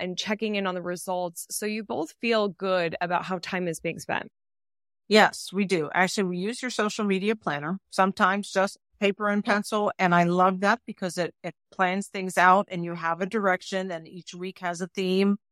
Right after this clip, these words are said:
Speaker 2: Um, and now we have it planned out a few months, which she
Speaker 1: Awesome.
Speaker 2: is the planner.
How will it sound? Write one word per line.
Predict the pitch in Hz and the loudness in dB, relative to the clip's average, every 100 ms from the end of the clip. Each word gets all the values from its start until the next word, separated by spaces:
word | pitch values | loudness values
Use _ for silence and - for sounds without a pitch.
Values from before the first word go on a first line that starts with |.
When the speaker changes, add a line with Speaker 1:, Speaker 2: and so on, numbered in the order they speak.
| _ _ - | _ _ 2
Speaker 2:
Um, | 175 170 170 170 - | 4 4 2 0 0
and | 175 | 2
now | 175 175 | 2 2
we | 185 190 | 2 2
have | 185 | 2
it | 180 | -2
planned | - 170 165 | -2 -4 -2
out | 156 | -2
a | 160 | -4
few | 165 180 | -8 -8
months, | 170 151 185 - - _ | -4 -2 -4 -6 -12 _
which | 160 165 - _ _ - | -6 -6 -8 _ _ -14
she | 175 - 190 | -4 0 2
Speaker 1:
Awesome. | 185 | 0
Speaker 2:
is | 175 | -2
the | 226 | -4
planner. | - 190 147 151 185 | 2 4 4 2 0